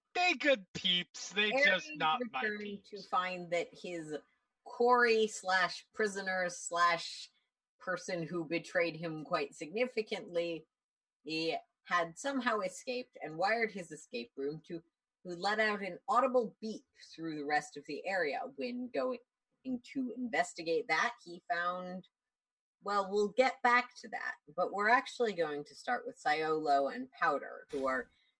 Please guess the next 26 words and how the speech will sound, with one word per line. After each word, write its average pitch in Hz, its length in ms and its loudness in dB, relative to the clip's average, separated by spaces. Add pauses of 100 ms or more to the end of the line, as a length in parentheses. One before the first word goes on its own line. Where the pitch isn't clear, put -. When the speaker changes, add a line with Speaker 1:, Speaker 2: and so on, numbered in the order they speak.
Speaker 2:
are 143 80 0
just 143 480 2
entering, 233 600 -6
having 247 340 -4 (320)
not 285 300 2 (220)
taken 143 360 -2
quite 156 300 2
as 131 260 0 (140)
urgent 156 460 -2
a 240 80 -6
stride 226 520 -2 (140)
as 214 340 -4 (120)
Ares 240 340 -2 (100)
had - 140 -4 (260)
to 240 160 -20
first 220 200 -12 (120)
enter 233 300 -12 (560)
the 220 180 -8
ship - 320 -4 (140)
after - 300 -2
your 135 180 -4
discussions 110 540 -10
with 104 160 -12
the - 60 -20
Shaper. 269 460 -6 (2000)
Sai, 185 440 6